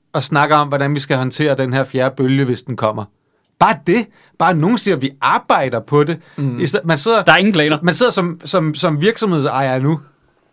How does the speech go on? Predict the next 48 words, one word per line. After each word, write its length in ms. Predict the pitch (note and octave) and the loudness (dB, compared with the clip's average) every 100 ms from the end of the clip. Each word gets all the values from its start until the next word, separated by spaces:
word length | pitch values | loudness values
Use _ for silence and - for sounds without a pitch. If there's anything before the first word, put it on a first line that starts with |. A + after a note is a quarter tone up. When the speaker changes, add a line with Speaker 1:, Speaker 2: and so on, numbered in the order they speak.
| _ _ _ _ - _ | _ _ _ _ -20 _
Speaker 1:
og 140 | D#3+ C#3+ | -2 0
tænker, 320 | E3 D3 B2+ - _ _ C#3 | 0 -2 -2 -6 _ _ -20
skal 180 | - | -4
min 160 | D3+ G3+ | -4 -2
biks, 400 | F#3 G3 - - | -4 -4 -6 -4
øh, 140 | E3 | -2
lukke? 280 | C#3 D#3 F3+ | 0 0 -2
Hva-, 200 | E3+ E3+ D3+ | -2 -2 -2
hvilken 280 | G3 G3 | -4 -2
rækkefølge, 520 | C#3 F3+ G#3 F#3+ D#3+ C#3+ | -2 -2 -4 -4 -2 0
øh, 360 | C#3 C3 B2 | 0 -2 -4
kommer 240 | - F3+ E3+ | -2 -2 0
de? 80 | |
Især 260 | D#3 B2+ F3 | -2 0 0
når 100 | F#3 | 0
man 140 | C#3+ | -2
er 40 | B2 | -4
i 40 | |
kulturlivet, 520 | A#2 A#2+ D3 F#3 D3 | -6 -8 -2 0 0
så 80 | A#2+ | -2
tænker 180 | C#3 C#3+ | -4 -4
man, 120 | B2+ | -4
"Okay, 280 | C3+ D3+ D3 C#3+ - _ | -4 -2 -2 -4 -20 _
det 80 | C3+ | -4
var 60 | A#2 | 0
os, 140 | C#3+ | 0
der 100 | C#3 | 0
fik 120 | C3+ C3 | -4 0
lov 140 | C#3 | 0
til 100 | C#3 | 0
at 40 | C#3+ | -2
åbne 260 | B2 C3 | -2 0
op 200 | B2+ C#3+ | 0 0
sidst, 440 | - F3 E3+ - - | -2 -4 -4 -10 -4
så 340 | C#3+ C3 B2 A2+ _ | 0 2 0 -4 _
Speaker 3:
Vi 60 | C#3+ | 0
Speaker 1:
det 60 | D3 | 2
er 40 | |
nok 80 | C#3 | 4
Speaker 3:
lukker. 140 | D#3+ E3 | 2 2
Speaker 1:
os, 200 | F3 E3+ | 0 2
der 120 | E3+ | 0
er 60 | |
de 120 | D3+ C#3+ | 0 0
første, 380 | D#3+ D#3+ F3 | 2 2 0
der 80 | D#3 | 0
lukker 260 | D3 C#3+ D3 | 2 2 2
ned, 200 | F3+ | 0